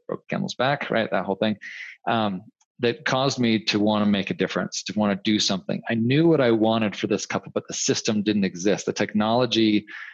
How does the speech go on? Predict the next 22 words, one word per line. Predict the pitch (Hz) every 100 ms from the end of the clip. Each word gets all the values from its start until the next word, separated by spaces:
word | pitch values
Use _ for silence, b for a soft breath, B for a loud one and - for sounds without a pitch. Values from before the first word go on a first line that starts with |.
| B B _ _
wasn't | 110 107 107 98
there. | 107 101 90 78 - _ _ B B B -
And | 120 110
so | 123 113 110 113
I | 120
met | 120 123
with | 143 120
a | 110
friend | - 113
of | 110
mine, | 104 98 98 95 _ _ _ _ _ _ - -
and, | - 110 104 98 - 98
uh, | 110
he, | - -
he | 107 113
was | 104
a |
developer | 98 104 101 98
in | 98
the | 95
financial | - 101 92 101 95 - _ _ _ -
payments, | 110 98 98 - -